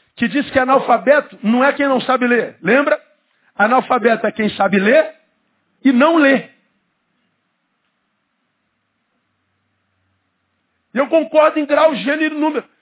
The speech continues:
Ali, "Não, você sabe ler?" "Não, eu sou analfabeto." "Ah, então é por isso você não lê?" "É, porque eu não sei ler." Agora a gente pergunta, "Você sabe ler?" "Sei." "E lê?" "Quantos livros você lê por ano na tua vida?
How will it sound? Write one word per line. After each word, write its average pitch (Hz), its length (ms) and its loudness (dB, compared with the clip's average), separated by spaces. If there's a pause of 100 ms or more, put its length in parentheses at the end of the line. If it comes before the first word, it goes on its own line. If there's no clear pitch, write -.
(120)
Ali, 262 180 -2
"Não, 302 240 0
você 240 220 -6
sabe 294 200 -2
ler?" 302 160 2
"Não, 240 240 -2 (260)
eu 233 100 -4
sou 285 140 -2
analfabeto." 269 600 -2 (1080)
"Ah, 254 80 0
então 269 160 -2
é 302 40 -6
por 277 140 -12
isso - 100 -14
você 285 80 -2
não 254 100 -4
lê?" 285 100 0
"É, 262 300 0
porque - 200 -12
eu 302 60 -8
não 294 60 -8
sei 320 160 -2
ler." 254 240 -4 (920)
Agora 294 280 2
a - 20 2
gente 285 200 -8
pergunta, 277 320 -4
"Você 294 240 -2
sabe 277 260 -4
ler?" 285 140 -2
"Sei." 220 320 -4
"E 302 80 -4
lê?" 311 280 0 (2250)
"Quantos 320 340 -6
livros 294 340 -4
você 269 140 -2
lê 269 100 -2
por 262 240 -2
ano 175 320 0
na 147 120 -12
tua 160 180 -2
vida? 135 340 -8